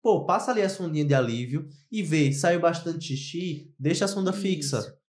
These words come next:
Speaker 1: né?
Speaker 2: Isso, a gente sabe que na emergência não, não tem pessoal suficiente pra tá fazendo sondagem de alívio, então tudo bem, né?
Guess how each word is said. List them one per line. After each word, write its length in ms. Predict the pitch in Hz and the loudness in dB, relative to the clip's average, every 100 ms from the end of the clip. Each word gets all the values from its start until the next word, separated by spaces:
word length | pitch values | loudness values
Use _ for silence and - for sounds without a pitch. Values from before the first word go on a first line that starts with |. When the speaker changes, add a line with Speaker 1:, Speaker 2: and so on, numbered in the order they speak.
| - | -4
Speaker 1:
né? 200 | 127 143 | 0 0
Speaker 2:
Isso, 240 | 143 - | -2 -2
a 60 | 151 | -2
gente 240 | 180 196 | -2 0
sabe 300 | 196 214 208 - - _ | 2 2 0 -8 -20 _
que 100 | 190 | -4
na 140 | 190 | 0
emergência 580 | 202 196 190 180 196 220 | 0 0 -2 -4 -2 -2
não, 320 | 202 208 247 185 | -2 -4 -4 -2
não 220 | 196 196 | -2 0
tem 380 | 202 233 226 _ _ - | 0 0 -4 _ _ 0
pessoal 580 | 240 330 - 190 196 240 | 0 0 0 4 4 2
suficiente 840 | 233 220 202 220 180 180 190 240 - - - | -6 -8 -6 -2 -2 -2 -6 -10 -12 -18 -4
pra 160 | 180 | -2
tá 140 | 185 175 | 2 0
fazendo 560 | 208 214 180 180 170 160 | 2 2 0 -2 -2 -4
sondagem 480 | 175 156 151 165 | -4 0 0 2
de 80 | 160 | 2
alívio, 400 | 170 165 165 180 | 4 4 0 -4
então 380 | 233 294 403 - | -6 -8 -10 -10
tudo 240 | 285 262 233 | -10 -8 -4
bem, 520 | 196 214 180 139 139 | -2 0 -2 -2 -2
né? 360 | 151 214 202 | -2 -2 -4